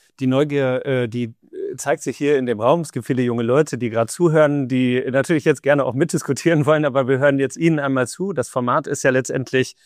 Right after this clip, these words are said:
dass wir so ein bisschen auch kontrovers in den Streit kommen über sechs Stichworte.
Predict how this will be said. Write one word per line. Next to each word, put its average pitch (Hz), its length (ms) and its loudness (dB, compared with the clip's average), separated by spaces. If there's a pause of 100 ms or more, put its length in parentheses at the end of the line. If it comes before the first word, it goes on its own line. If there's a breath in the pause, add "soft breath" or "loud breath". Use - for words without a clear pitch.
(240 soft breath)
dass 117 200 2
wir 131 100 6
so 123 80 4
ein 117 60 2
bisschen 139 280 2
auch - 180 2
kontrovers 147 540 2
in 131 80 -4
den 127 100 -2
Streit 123 280 -8
kommen 131 220 -4
über 123 200 0
sechs 110 280 -4
Stichworte. 127 760 -4